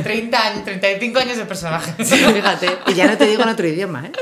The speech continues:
Speaker 3: Porque
Speaker 2: Buah,
Speaker 3: ya cuando
Speaker 2: eso
Speaker 3: me
Speaker 2: ya.
Speaker 3: tengo que hablar en otro idioma,
Speaker 1: Eso
Speaker 3: lo
Speaker 1: nos lo
Speaker 3: que
Speaker 1: dice
Speaker 3: le hablo hasta con la
Speaker 1: siempre
Speaker 3: profesora de, de
Speaker 1: nuestra
Speaker 3: inglés,
Speaker 1: profesora de
Speaker 3: con
Speaker 1: inglés.
Speaker 3: Selena. Dice, "Tú tienes otro personaje en inglés, tú no te das cuenta, pero tú eres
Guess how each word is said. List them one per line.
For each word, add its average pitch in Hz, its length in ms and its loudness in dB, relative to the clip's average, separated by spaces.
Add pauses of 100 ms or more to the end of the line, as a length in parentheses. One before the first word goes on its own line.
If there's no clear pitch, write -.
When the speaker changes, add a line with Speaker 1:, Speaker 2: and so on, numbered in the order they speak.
(140)
Speaker 3:
Porque 220 320 0
Speaker 2:
Buah, 214 180 2
Speaker 3:
ya 196 80 6
cuando 240 200 4
Speaker 2:
eso 214 40 2
Speaker 3:
me 208 60 2
Speaker 2:
ya. 220 120 4
Speaker 3:
tengo 233 160 2
que 240 680 0
hablar 170 360 0
en 151 100 -4
otro 180 180 -2
idioma, 185 460 0
Speaker 1:
Eso 208 100 -6
Speaker 3:
lo - 60 -2
Speaker 1:
nos 165 80 0
lo 170 80 2
Speaker 3:
que - 60 2
Speaker 1:
dice 185 60 4
Speaker 3:
le 175 60 6
hablo 196 160 4
hasta 240 120 2
con 240 100 6
la 220 60 4
Speaker 1:
siempre 202 140 2
Speaker 3:
profesora 175 320 0
de, 180 80 2
de 175 60 0
Speaker 1:
nuestra 160 280 0
Speaker 3:
inglés, 175 180 0
Speaker 1:
profesora 190 300 0
de 202 120 2
Speaker 3:
con - 60 -6
Speaker 1:
inglés. 175 180 0
Speaker 3:
Selena. 165 420 -2 (300)
Dice, 175 220 -2
"Tú 165 100 -6
tienes 180 180 0
otro 254 120 -2
personaje 226 320 -6
en 262 60 -4
inglés, 196 280 -6
tú 208 60 -8
no 175 80 -4
te 269 80 -2
das - 160 0
cuenta, 151 480 -8
pero 156 140 -8
tú 151 80 -4
eres 226 180 -4